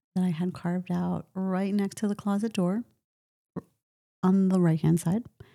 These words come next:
my couch on the left-hand side. And it was a really super little tiny space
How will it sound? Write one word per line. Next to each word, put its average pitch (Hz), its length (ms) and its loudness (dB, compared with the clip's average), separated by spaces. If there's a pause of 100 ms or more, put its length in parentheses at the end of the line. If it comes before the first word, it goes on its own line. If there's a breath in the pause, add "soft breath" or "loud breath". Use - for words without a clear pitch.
(400 soft breath)
my 185 180 4
couch 175 520 -2
on 196 100 6
the 220 80 4
left-hand 160 460 2
side. 165 380 0 (760)
And 185 120 8
it 190 100 4
was 202 240 2
a 214 40 -2
really 254 400 -2
super 247 300 -4
little 269 220 -4
tiny 240 340 -2
space 226 480 -6